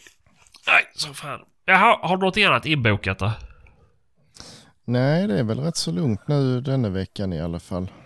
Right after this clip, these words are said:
Speaker 1: Jaha.
Speaker 2: Det är lite mer med, inför älgjakten, eh,
Speaker 1: Ja.
Speaker 2: äsot och så här.
Speaker 1: Ja.
Speaker 2: Ta fram tilldelningslistor och massa sånt information som ska skickas ut.
Speaker 1: Ja,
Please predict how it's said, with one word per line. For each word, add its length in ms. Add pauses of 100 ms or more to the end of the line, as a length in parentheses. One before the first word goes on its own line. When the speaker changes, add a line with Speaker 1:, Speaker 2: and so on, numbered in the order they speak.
(240)
Speaker 1:
Jaha. 340 (920)
Speaker 2:
Det 100
är 100
lite 320
mer 300
med, 520 (840)
inför 360
älgjakten, 680 (240)
eh, 360
Speaker 1:
Ja. 60
Speaker 2:
äsot 380
och 80
så 160
här. 180 (400)
Speaker 1:
Ja. 140 (760)
Speaker 2:
Ta 120
fram 440 (140)
tilldelningslistor 1300
och 80 (1600)
massa 280
sånt 340
information 640
som 160
ska 220
skickas 440
ut. 380 (400)
Speaker 1:
Ja, 200